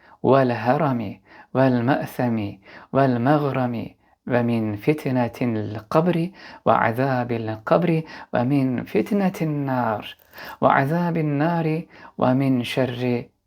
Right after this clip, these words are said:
فتنة الغنى وأعوذ بك من فتنة الفقر. Allah'ım, tembellikten, ihtiyarlıktan, günahtan, borçtan,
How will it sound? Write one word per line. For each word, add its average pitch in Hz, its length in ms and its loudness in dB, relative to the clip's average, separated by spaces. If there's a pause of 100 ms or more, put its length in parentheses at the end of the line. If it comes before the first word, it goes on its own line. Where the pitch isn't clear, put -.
فتنة 120 600 -2
الغنى 131 640 0 (420)
وأعوذ 131 840 2
بك 127 500 0 (280)
من 117 380 -2
فتنة 123 520 -4
الفقر. - 680 -10 (1300)
Allah'ım, 117 720 0 (560)
tembellikten, 117 1120 0 (520)
ihtiyarlıktan, 117 1200 0 (640)
günahtan, 135 920 0 (640)
borçtan, 120 840 0